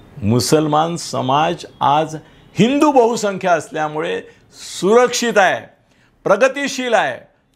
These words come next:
प्रगतीपथावर आहे आणि पुरोगामी अशा स्वरूपाच्या ज्या या देशामध्ये, अ,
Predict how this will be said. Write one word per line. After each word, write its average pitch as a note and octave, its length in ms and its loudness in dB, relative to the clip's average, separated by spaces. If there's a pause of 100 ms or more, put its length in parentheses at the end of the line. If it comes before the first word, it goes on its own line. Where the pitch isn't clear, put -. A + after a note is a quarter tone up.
प्रगतीपथावर E3 880 -2
आहे A#2+ 160 -2 (160)
आणि C#3 140 -2
पुरोगामी A3+ 760 2 (1300)
अशा D#3+ 380 0
स्वरूपाच्या D3 840 -4
ज्या B2 360 -2
या A#2 260 0
देशामध्ये, A2+ 880 -4 (340)
अ, - 300 -10